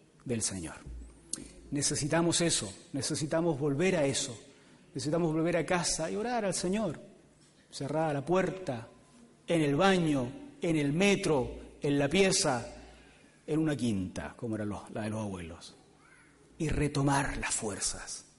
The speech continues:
que el Señor nos da. Que Dios nos bendiga, queridos. Vamos a orar al Señor. Pónganse ustedes de pie, por favor. Y vamos a terminar cantando a Dios.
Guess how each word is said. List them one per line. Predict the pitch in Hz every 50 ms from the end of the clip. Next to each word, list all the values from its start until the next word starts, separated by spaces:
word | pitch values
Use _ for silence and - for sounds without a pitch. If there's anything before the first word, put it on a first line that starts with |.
| - _ _
que | - -
el | 113 101
Señor | - - 110 104 98 98 95 92 - - - - _ - - - -
nos | - 107 - -
da. | - - - - - - - - - - - - - - - - - -
Que | - 165 156
Dios | 165 196 311
nos | 294 285 151
bendiga, | 165 156 - - 127 107 101 101 98
queridos. | - 107 107 101 95 92 85 - - - - - - - - - - - - - - - - - - -
Vamos | 226 240 247 -
a | 220 202
orar | 190 196 202 190 175
al | 165 151
Señor. | - 160 151 151 143 135 -
Pónganse | - 196 202 220 226 190 - 170
ustedes | 147 - - 175 170 160 139
de | 135 139
pie, | 127 143 147 147 143 135
por | 143 139 123
favor. | 113 - 127 127 127 135 131 117 - - - - - - - - - - - - - - - - - - - - - - - - - - - - - - - - - - - - _ _ _ _ _ _ _ _ _ _ _ - _ _ _ _ _ _ _ _ _ _ _ _ _ _ _ _ _ _ _ _ _ _ _ _ _ _ _ _ _ _ _ _ _ _ _ _ _ _ _ _ _ -
Y | 170
vamos | 190 202 190 190 185
a | 165
terminar | 175 160 156 160 156 156 156 151 151
cantando | _ 160 147 139 _ - 147 139 127 120 120 113
a |
Dios. | 113 110 101 95 - - -